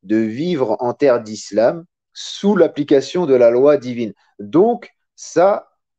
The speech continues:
euh, en ce qui me concerne, moi, je suis pour la hijra, qui est une obligation religieuse. Donc, le retour en terre d'islam et la vie, euh, sous cela, et non pas, justement, euh, d'imposer,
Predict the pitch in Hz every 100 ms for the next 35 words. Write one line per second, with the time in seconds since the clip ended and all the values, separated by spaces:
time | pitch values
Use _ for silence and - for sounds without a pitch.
0 | - 110 110 107 104 104 98 117 113 -
1 | 180 156 147 131 - 185 190 139 - _
2 | _ 98 123 110 104 120 110 _ 220 202
3 | 120 104 92 107 104 110 104 - _ -
4 | 101 98 - 95 98 104 104 107 98 117
5 | 98 101 101 120 196 104 - _ _ 92
6 | 107 107 104 127 127 139 107 101 104 95
7 | 95 143 180 156 _ _ _ _ - -
8 | 120 113 117 113 131 180 _ _ _ 98
9 | 101 98 - 117 - 113 165 - 117 113
10 | 110 101 131 156 135 107 - 110 120 160
11 | - _ _ - 95 98 98 98 92 117
12 | 113 117 110 104 113 123 101